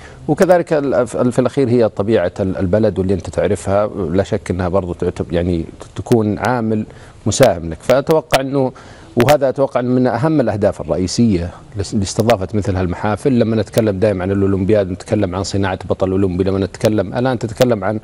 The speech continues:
آه، سباق السيارات اللي فيه شغف كبير في السعودية وفيه متابعة لها، لا شك أنه هذا يساهم بخلق بيئة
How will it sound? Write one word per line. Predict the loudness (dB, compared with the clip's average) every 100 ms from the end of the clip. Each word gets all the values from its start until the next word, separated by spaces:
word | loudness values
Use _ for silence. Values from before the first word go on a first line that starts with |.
| -10 -20 -20 -20 -4
آه، | 0 2 2 -2 -6
سباق | 0 0 0
السيارات | -2 2 2 0 -2
اللي | -2 2
فيه | 2
شغف | 2 2 0 -4
كبير | -4 0 2 2 0 -4
في | -4
السعودية | -2 0 2 2 0
وفيه | 2 0
متابعة | 0 2 2 2 0
لها، | 0 0 0
لا | 2
شك | 0 -2 -2
أنه | 0 2 0 -4 -18 -20 0
هذا | 2 4
يساهم | 2 2 4 4 2 -4 -6
بخلق | -2 0 0 -2 -4 2
بيئة | 2 4 2